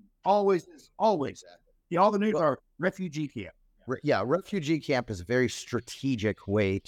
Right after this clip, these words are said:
Speaker 2: to call a lot of these, uh, cities and towns in both the Palestinian territories, uh, the Gaza Strip,
Speaker 1: No, I got
Speaker 2: parts, you know, parts of southern Lebanon, Syria, that kind of thing, in Jordan. Um, but mainly the Palestinian territories. So Jenin is a place I fought in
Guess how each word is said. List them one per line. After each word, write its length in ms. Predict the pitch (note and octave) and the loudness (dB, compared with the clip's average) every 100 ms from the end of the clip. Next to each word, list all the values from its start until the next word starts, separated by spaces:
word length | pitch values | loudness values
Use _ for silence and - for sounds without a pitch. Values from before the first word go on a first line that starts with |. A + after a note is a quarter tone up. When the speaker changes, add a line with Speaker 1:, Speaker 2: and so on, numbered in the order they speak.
| - | -6
Speaker 2:
to 340 | F2 E2+ D#2+ - | -4 -4 -6 -6
call 320 | F2+ F#2+ F2+ | -2 0 0
a 60 | - | -2
lot 260 | F#2 F#2 F#2 | 0 2 0
of 60 | |
these, 340 | F2 F2 - - | 0 -4 -6 -6
uh, 240 | F2+ E2+ | -4 -2
cities 360 | - - A#2 G#2 | -4 -6 -4 -4
and 100 | G2 | -4
towns 440 | G#2+ G2 F#2+ F2 - _ _ _ | -2 -2 -2 -8 -18 _ _ _
in 120 | G#2+ | -6
both 200 | G2 A2+ | -2 -2
the 60 | - | -2
Palestinian 600 | - G#2+ - A#2 A2+ G2+ | -2 0 0 -2 0 0
territories, 880 | - G2+ G2 - F#2+ F#2+ F#2 F2 - _ _ _ | 0 -2 -2 -2 0 0 -2 -6 -14 _ _ _
uh, 240 | E2 E2+ D2+ | -10 -6 -6
the 100 | E2 | 0
Gaza 260 | A2+ G#2 | 2 2
Strip, 360 | F#2 - G#2+ G2+ _ _ _ | -2 -2 0 0 _ _ _
Speaker 1:
No, 180 | C3 B2+ - | -6 -6 -8
I 60 | |
got 60 | A2 | -4
Speaker 2:
parts, 200 | G#2 - _ - | -2 -4 _ -8
you 60 | |
know, 140 | F#2 E2+ | -6 -6
parts 260 | A#2 - | -6 -8
of 60 | - | -2
southern 300 | A#2 G#2+ A2+ | 0 2 2
Lebanon, 480 | A2 G#2 G#2 G2 F#2+ | 2 2 0 0 0
Syria, 400 | - G2 G2 F2+ | -2 -2 0 0
that 180 | F#2 | -2
kind 100 | F#2+ | -2
of 80 | E2+ | -6
thing, 140 | - D2 | -8 -10
in 120 | E2+ | -4
Jordan. 340 | F#2+ G2+ G2+ G2 _ _ _ _ - | 0 0 0 -8 _ _ _ _ -10
Um, 420 | F#2 F#2+ F2+ D#2 _ _ _ _ _ _ | -6 -4 -4 -8 _ _ _ _ _ _
but 180 | F2+ A2 | -6 0
mainly 320 | B2+ D3+ D3 | 2 2 2
the 100 | A2 | 0
Palestinian 480 | - G#2 G#2+ G#2 G2+ | 0 -2 -2 -2 -4
territories. 540 | - G2 F#2+ F#2 E2+ - | -2 -4 -4 -4 -6 -6
So 80 | |
Jenin 400 | G2 B2 C#3+ F#3 | -8 -2 0 2
is 100 | F3 | 0
a 60 | C3+ | -2
place 280 | - B2+ A#2+ | 0 -2 0
I 120 | A2 | -4
fought 260 | - G2+ F#2+ | -2 -2 -2
in 220 | F2+ | -4